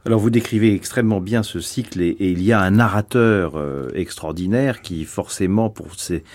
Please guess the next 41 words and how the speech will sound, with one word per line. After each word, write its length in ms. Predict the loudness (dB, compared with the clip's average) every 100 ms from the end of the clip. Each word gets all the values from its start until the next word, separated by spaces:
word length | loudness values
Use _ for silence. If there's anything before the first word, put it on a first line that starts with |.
| -20 -18
ses 180 | -6 -2
talents 380 | 2 4 4 2
de 80 |
romancier 680 | 0 0 0 0 -2 -2 -2
pouvait 300 | 0 2 2
être 240 | 2 0 -2
intéressé 460 | -2 -2 -2 -2
par 160 | -2 -4
cette 160 | -6 -8
structure 600 | -2 -2 -2 -4 -2 0
du 100 | -2
récit. 420 | -6 -6 -8 -8 -12 -20 -20 -18 -20
C'est, 520 | -12 -2 6 6 6 4
euh, 500 | 2 0 -2 -4 -6
c'est 300 | -6 -2 0
l'un 180 | 0
des 320 | -2 -4 -6 -6
visiteurs 760 | -8 -8 -8 0 4 4 2
merveilleux 680 | 0 -2 0 -2 2 2 2
de 160 | 0 -6
cette 260 | -6 -8
chapelle, 520 | -6 -6 0 4 4
Marcel 340 | 2 0 -4 -8
Proust. 380 | -6 -6 -4 -4
Écoutons 400 | -2 -4 0 0
donc 200 | 0 -2
un 140 | -6
passage 640 | -4 -6 0 0 0 -4 -14 -20 -20 -18
d'Albertine 480 | 2 2 4 2 0
Disparue 480 | -2 -4 -2 2 2
où 140 | 4
il 80 | 4
évoque 340 | 4 4 2 2
sa 220 | 0 0
visite 600 | 0 -2 -2 -2 -6 -20 -20 _
des 140 | -6
fresques 420 | -4 -2 -2 -2 -4
de 120 | -2
l'Arena 420 | -2 -2 -4 -4
à 60 | -6
Padoue 420 | -8 0 2 2